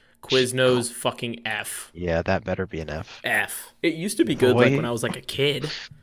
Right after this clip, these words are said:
Speaker 2: What is Roy <laughs> Rogers?
Speaker 1: I've, <laughs> I've never heard of that.
Speaker 2: They need a F minus for the name Roy Rogers.
Speaker 1: Let's look at this. Let's just look up Roy Rogers and just see what we get.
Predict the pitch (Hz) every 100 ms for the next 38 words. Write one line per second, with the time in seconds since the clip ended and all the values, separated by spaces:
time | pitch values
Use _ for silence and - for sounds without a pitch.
0 | _ - 127 135 180 147 101 95 101 127
1 | - - - - - - - - 123 127
2 | 120 131 131 - - 110 196 233 - 196
3 | - - 139 - 139 139 - 202 - 139
4 | 143 123 117 120 113 135 139 113 - 120
5 | - 110 110 113 117 95 90 90 95 92
6 | 65 90 95 92 85 - 107 107 135 -
7 | 135 135 120 - 110 - 123 127 185 180
8 | 147 127 101 101 107 95 92 95 98 98
9 | 104 - - - - 117 107 - 107 107
10 | - 101 104 110